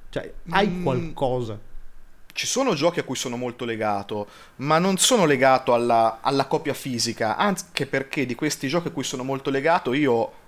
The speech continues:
Speaker 2: molteplici copie.
Speaker 1: In che senso?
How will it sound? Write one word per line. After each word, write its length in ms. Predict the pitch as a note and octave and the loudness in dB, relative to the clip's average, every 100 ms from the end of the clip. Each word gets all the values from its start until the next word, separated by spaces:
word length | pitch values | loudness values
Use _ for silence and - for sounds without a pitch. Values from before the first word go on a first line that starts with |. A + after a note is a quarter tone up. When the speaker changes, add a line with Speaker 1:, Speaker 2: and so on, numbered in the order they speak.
| - | -16
Speaker 2:
molteplici 640 | B2+ B2 A2+ D3+ B2 A2 - | -4 -2 0 -2 0 -2 -2
copie. 440 | A#2 G#2+ A2 G#2+ - - - - - - - - - - - - - - - | -2 -4 -2 -4 -6 -20 -20 -18 -18 -18 -18 -20 -20 -20 -20 -20 -20 -20 -12
Speaker 1:
In 120 | C3+ | -10
che 140 | - | -6
senso? 420 | D#4 - A#2+ - | -4 -2 -4 -6